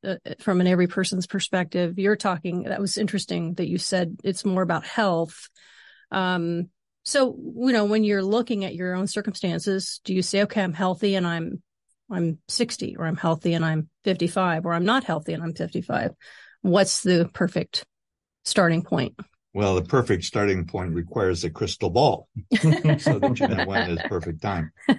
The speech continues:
Speaker 2: No one knows. I mean, uh, if you look at my lifeline and my family, I should have been dead two years ago.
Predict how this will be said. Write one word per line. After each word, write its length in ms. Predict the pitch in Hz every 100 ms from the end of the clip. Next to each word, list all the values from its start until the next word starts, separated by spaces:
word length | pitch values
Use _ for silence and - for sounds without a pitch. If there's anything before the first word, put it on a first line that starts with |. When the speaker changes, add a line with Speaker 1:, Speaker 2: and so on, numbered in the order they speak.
| -
Speaker 2:
No 220 | 117 117
one 160 | 117 101
knows. 340 | 87 73 76
I 40 | -
mean, 360 | 92 90 82 - _ _ _
uh, 240 | 87 90 90
if 80 | 85
you 80 | 101
look 160 | 113
at 80 | 110
my 220 | 92 107
lifeline 540 | 110 107 98 101 98 98
and 80 | 92
my 140 | 101
family, 460 | 101 104 98 98 98
I 140 | 90
should 180 | 92 98
have 80 | 87
been 180 | 90 87
dead 260 | 92 90
two 100 | 110
years 260 | 101 135 113
ago. 320 | 80 62 -